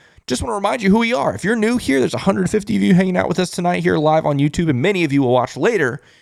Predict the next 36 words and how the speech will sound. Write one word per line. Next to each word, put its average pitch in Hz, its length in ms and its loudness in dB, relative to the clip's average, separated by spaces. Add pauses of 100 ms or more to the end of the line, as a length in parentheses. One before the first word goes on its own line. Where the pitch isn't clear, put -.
(220)
you 120 100 -2
know, 120 140 2
on 139 200 -2
demand, 127 360 0
either 127 180 2
on 110 120 0
YouTube 139 320 0
or 123 40 -2
listening 120 320 -2
on 107 140 -2
podcast 127 460 -4
platforms. 135 400 -2
If 147 120 -4
you're 170 120 2
new 214 160 0
around 226 300 0
here, 240 140 0
we 202 220 -2
are 175 160 -2
the 185 80 -2
Six - 260 -10
Man 127 200 -4
Show. 87 300 -6 (240)
We're 139 80 -2
an 127 40 -2
Orlando 127 300 0
Magic 127 280 -2
podcast. 139 440 -2
We 214 80 -8
put 196 180 0
out 170 240 -2 (320)
Orlando 208 240 0
Magic 202 240 -4
podcast 127 460 -2
every 139 140 -2
Monday 151 500 -2